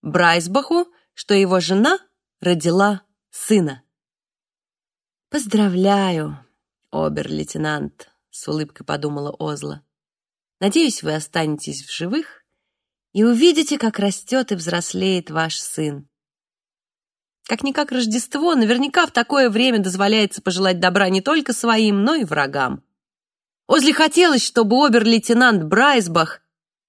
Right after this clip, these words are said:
вырастил сына в таком мире, где мальчику не придётся вступать в Гитлер-Югенд, и уж на это вполне можно было рассчитывать. Вот-вот настанет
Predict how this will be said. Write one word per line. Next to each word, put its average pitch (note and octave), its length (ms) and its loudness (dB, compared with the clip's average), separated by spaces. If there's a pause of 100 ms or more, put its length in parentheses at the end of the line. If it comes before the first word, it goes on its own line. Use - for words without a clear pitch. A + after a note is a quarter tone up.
вырастил B3+ 500 2
сына D4 400 2
в - 80 -2
таком B3+ 500 2
мире, A3+ 440 4 (640)
где G3 220 0
мальчику D4+ 360 -2
не G#3+ 120 0
придётся A#3 400 -4
вступать E3 420 -6
в E3 80 -12
Гитлер-Югенд, G#3 880 -4 (800)
и G3+ 60 -4
уж G#3 120 -2
на A#3 140 2
это B3+ 160 0
вполне F#3 440 0
можно E3 320 -2
было D3+ 200 -4
рассчитывать. - 880 -8
Вот-вот G#3+ 640 0
настанет G#3+ 720 2